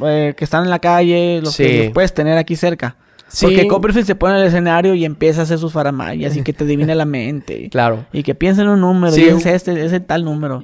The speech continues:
Speaker 2: O sea, claro que es, es algo, si un mago me pregunta eso, yo sí le daría el consejo, pero no es algo como que está escrito en un libro y es una regla. No. Ajá, sí.
Speaker 1: No sé si aplique para el mago enmascarado eso.
Speaker 2: <laughs> El mago
Speaker 1: O sea,
Speaker 2: enmascarado
Speaker 1: ¿qué
Speaker 2: le
Speaker 1: opinas,
Speaker 2: valió,
Speaker 1: qué
Speaker 2: le valió.
Speaker 1: opinas de, de eso, de ese mago que hizo eso?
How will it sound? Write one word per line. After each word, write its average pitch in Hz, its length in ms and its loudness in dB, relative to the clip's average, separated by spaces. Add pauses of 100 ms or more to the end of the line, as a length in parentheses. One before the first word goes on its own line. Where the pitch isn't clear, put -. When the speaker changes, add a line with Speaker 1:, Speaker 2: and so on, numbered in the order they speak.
Speaker 2:
O 202 60 -4
sea, 180 120 0
claro 196 220 2
que 226 80 0
es, 202 140 0
es 165 180 0
algo, 170 200 0
si 160 160 -2
un 156 80 4
mago 165 180 2
me 175 120 2
pregunta 143 420 0
eso, 165 180 -4
yo 135 220 -4
sí 143 100 -2
le 139 100 2
daría 123 140 2
el 127 80 0
consejo, 147 460 -2
pero 147 200 0
no 139 120 2
es 147 100 -2
algo 160 220 0
como 143 180 -2
que - 60 -10
está - 140 -6
escrito 139 320 -2
en 139 60 2
un 135 60 2
libro 131 240 2
y 139 80 0
es 117 140 -4
una 123 160 -2
regla. 107 340 -4
No. 104 220 -6 (180)
Ajá, - 300 -6
sí. 107 180 -10 (480)
Speaker 1:
No 135 140 -4
sé 151 100 0
si 151 140 0
aplique 147 320 -2
para 135 160 -4
el 131 80 -2
mago 151 160 -2
enmascarado 143 520 -4
eso. 151 220 -8
Speaker 2:
<laughs> - 800 -2
El 131 80 -2
mago 127 140 2
Speaker 1:
O - 20 2
sea, 190 60 2
Speaker 2:
enmascarado 175 320 2
Speaker 1:
¿qué 165 60 6
Speaker 2:
le 170 60 4
Speaker 1:
opinas, 131 160 6
Speaker 2:
valió, 127 340 2
Speaker 1:
qué - 80 -6
Speaker 2:
le 240 60 4
valió. 240 160 2
Speaker 1:
opinas 240 140 2
de, 190 240 2
de 175 200 2
eso, 160 180 0
de 160 100 2
ese 160 160 -2
mago 170 260 2
que 165 120 -4
hizo 151 240 -2
eso? 135 260 -8